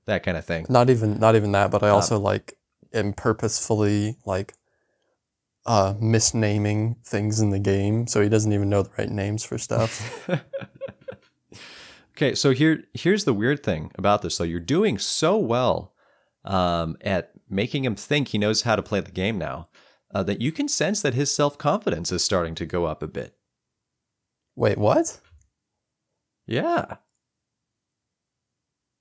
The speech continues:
Speaker 2: Wait, even though, but th-
Speaker 1: See, that, that
Speaker 2: okay, but that's the thing is I'm trying to, like, just completely pummel him and trying to, uh,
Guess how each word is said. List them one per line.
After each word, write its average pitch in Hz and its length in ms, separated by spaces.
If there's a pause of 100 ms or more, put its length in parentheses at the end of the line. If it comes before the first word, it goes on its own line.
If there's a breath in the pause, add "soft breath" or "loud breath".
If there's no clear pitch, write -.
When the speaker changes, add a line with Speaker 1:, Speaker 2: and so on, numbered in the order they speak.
(600)
Speaker 2:
Wait, 135 200
even 139 240
though, 139 180
but 120 280
th- - 100
Speaker 1:
See, 147 80
that, 147 180
that - 200
Speaker 2:
okay, 139 140
but 117 160
that's 123 200
the 120 100
thing 127 220
is 120 120
I'm 110 140
trying 117 320
to, 107 180
like, - 420
just - 240
completely 113 460
pummel 120 380
him - 80 (400)
and 117 180
trying 107 340
to, 104 280
uh, 98 200